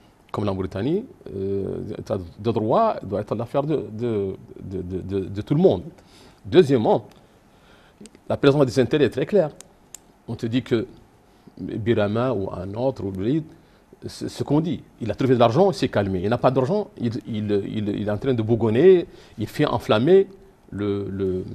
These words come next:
la, la scène politique. Et puis, il n'y a pas de, il y a pas de, so-, soit, on a des engagements quand même vis-à-vis de la société. Il faut faire doucement, il faut savoir, euh, raison garder. Mais il ne faut pas, en tant que dirigeant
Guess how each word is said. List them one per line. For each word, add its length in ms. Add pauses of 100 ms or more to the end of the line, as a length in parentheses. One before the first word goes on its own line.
(140)
la, 340
la 100
scène 160
politique. 380 (600)
Et 120
puis, 160
il 40
n'y 40
a 60
pas 160
de, 340
il 80
y 40
a 60
pas 200
de, 200 (240)
so-, 220
soit, 240 (180)
on 140
a 100
des 160
engagements 400
quand 160
même 200 (200)
vis-à-vis 200
de 40
la 60
société. 380
Il 600
faut 80
faire 160
doucement, 400 (480)
il 60
faut 100
savoir, 440
euh, 1040
raison 200
garder. 380 (640)
Mais 60
il 40
ne 20
faut 100
pas, 240 (100)
en 120
tant 160
que 120
dirigeant 460